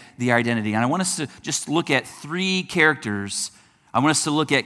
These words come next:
Herod the king. I want us to look at the chief priests and the scribes. And then I want us to look at the ma-, magi, or the wise men, really quickly. Herod was known as Herod the Great.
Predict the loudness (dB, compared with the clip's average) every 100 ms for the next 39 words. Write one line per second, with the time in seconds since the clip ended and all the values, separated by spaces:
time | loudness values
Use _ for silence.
0 | -4 0 2 2 0 -4 -8 -2 0 0
1 | 0 0 -2 -4 -6 -6 -8 -8 -8 -6
2 | -8 -6 -6 0 4 4 2 -8 -16 -4
3 | -2 2 0 0 -4 -6 -4 -2 0 -2
4 | -4 -4 0 0 0 -2 -2 -4 -4 0
5 | 2 2 -4 -8 -8 -12 -6 -4 -4 -6
6 | -8 -12 -12 _ _ _ _ -20 -2 6
7 | 8 8 4 0 -6 -14 -20 _ 0 2
8 | 4 4 6 4 2 0 4 6 4 2
9 | -2 2 4 4 2 -2 -6 -6